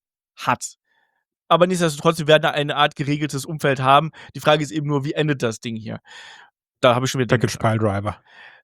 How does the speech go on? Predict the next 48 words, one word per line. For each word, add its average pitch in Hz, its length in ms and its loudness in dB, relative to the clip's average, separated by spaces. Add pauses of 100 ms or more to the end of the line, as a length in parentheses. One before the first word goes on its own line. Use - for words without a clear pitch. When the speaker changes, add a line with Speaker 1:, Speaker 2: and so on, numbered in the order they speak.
(360)
Speaker 1:
Genau, 202 300 2
ich 170 160 -6
glaube 240 240 4
auch, 233 160 2
dass, 202 240 -2
dass 185 220 -2
ein - 20 -10
Sami 190 260 -4
Zayn 175 300 0
erstmal 165 240 -2
rausgenommen 208 640 2
wird. 226 240 0 (180)
Wir 170 180 2
haben 233 160 0
ja 254 120 2
noch 240 420 2
die 170 220 -8
graue 196 340 4
Eminenz 180 560 -2
Karrion 170 360 0
Kross 190 280 2
im 226 100 -2
Hintergrund, 240 460 -4
der 185 80 2
ja 175 120 4
auch 190 120 4
mal 196 140 2
so 190 40 -2
ein 190 40 -6
bisschen 202 180 -4
seine 156 160 2
Fäden 214 300 -4
gezogen 202 340 -6
hat. 202 100 -8
Und 190 80 -12
ich 170 160 -8
glaube, 160 440 2 (320)
dass 180 320 2
wenn 202 160 2
du 220 260 -4 (320)
diese 160 720 2
Sache 175 360 0
mit 180 120 -4
dieser 147 240 2
Silberzunge 202 920 2
damit 170 300 2
einbringen 180 380 0
möchtest, 175 420 -2